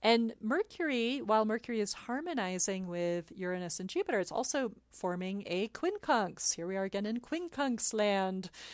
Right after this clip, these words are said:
or in conjunct, um, making that weird angle exactly with Chiron in Aries. Chiron's at nineteen degrees of Aries and Mercury at nineteen degrees of Virgo. And let me just say that this, I mean,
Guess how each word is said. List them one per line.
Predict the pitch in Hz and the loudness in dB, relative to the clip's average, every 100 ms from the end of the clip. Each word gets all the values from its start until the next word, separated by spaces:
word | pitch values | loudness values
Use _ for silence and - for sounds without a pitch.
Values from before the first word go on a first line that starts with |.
| - - | -16 -6
or | 180 | -4
in | 202 269 330 | 0 0 -2
conjunct, | - 247 196 - - - - - - - - | -2 -2 0 -4 -6 -10 -12 -16 -12 -12 0
um, | 190 180 170 165 - _ | 2 2 -2 -8 -14 _
making | 185 190 226 | -6 -4 -2
that | 208 190 160 | -2 -2 -2
weird | 190 254 254 | 0 0 2
angle | 214 285 320 175 170 202 - - _ | 0 -2 0 0 0 -2 -6 -20 _
exactly | 202 196 220 247 370 - 180 180 | -4 2 4 4 2 -2 0 0
with | 180 185 196 | 0 0 -2
Chiron | - 185 180 185 185 | -4 -2 -2 -2 -2
in | 202 | -4
Aries. | 196 196 277 285 - | -4 -4 -2 0 0
Chiron's | - 170 170 180 | 0 -4 -4 -4
at | - | -6
nineteen | 160 156 175 214 240 | -8 -8 -6 -4 -4
degrees | 220 226 226 | -4 0 0
of | 220 | 0
Aries | 180 185 185 185 - | 0 0 0 2 2
and | 160 | 0
Mercury | 208 196 208 202 | -2 -4 -4 -2
at | 196 | -4
nineteen | 165 160 170 202 214 | -6 -8 -6 -4 -4
degrees | 196 196 185 180 - - | -4 -2 -2 2 2 2
of | 170 170 - | 0 -2 -6
Virgo. | 160 220 269 214 147 - | -4 2 2 2 0 2
And | 208 233 226 - - - - - | 2 2 0 -10 -20 -20 -14 -2
let | 330 | 4
me | |
just | 403 339 | 6 10
say | - 285 | 10 10
that | 220 196 185 | 8 6 6
this, | 202 - - - 64 - | 4 6 4 0 -8 -2
I | |
mean, | 214 | 0